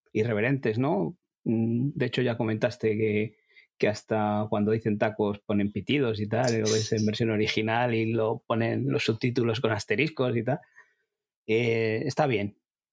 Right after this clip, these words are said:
Eh, lo que pasa es que, no sé, mm, con todo lo que hay, ya te dije que, que era una serie que, que tenía ahí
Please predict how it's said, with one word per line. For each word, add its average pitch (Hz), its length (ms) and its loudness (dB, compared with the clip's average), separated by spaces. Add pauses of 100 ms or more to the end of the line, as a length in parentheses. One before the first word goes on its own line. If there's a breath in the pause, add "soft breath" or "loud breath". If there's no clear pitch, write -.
(140)
Eh, 107 720 0
lo 113 120 2
que 120 60 0
pasa 127 200 2
es 127 80 -2
que, 120 180 0
no 120 140 2
sé, 101 280 -2 (340)
mm, 104 560 0 (960)
con 107 260 -2
todo 135 260 0
lo 120 140 -2
que 113 140 0
hay, 123 500 0
ya 123 200 0
te 127 80 0
dije 120 300 -2
que, 110 380 2
que - 80 -2
era 123 100 0
una 117 220 0
serie 110 320 2
que, 107 300 0 (420 soft breath)
que - 120 0
tenía 123 300 0
ahí 110 240 0